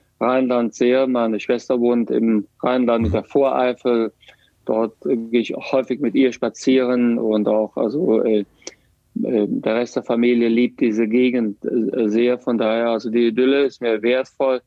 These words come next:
Im Moment wenig Zeit, das zu genießen, bin aber immer wieder in der Lage, das noch einzustreuen, insbesondere bei den Besuchen eben meiner Mutter oder meiner,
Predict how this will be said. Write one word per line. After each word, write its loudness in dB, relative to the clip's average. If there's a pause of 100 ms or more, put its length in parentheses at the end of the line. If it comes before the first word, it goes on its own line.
(460)
Im 2
Moment 2
wenig 2
Zeit, -2
das -6
zu 0
genießen, 0
bin 0
aber 0
immer 2
wieder 0
in -2
der 0
Lage, 0
das -6
noch -6
einzustreuen, -2
insbesondere -2
bei 0
den 0
Besuchen -2
eben 0
meiner 2
Mutter 0 (540)
oder 0
meiner, 0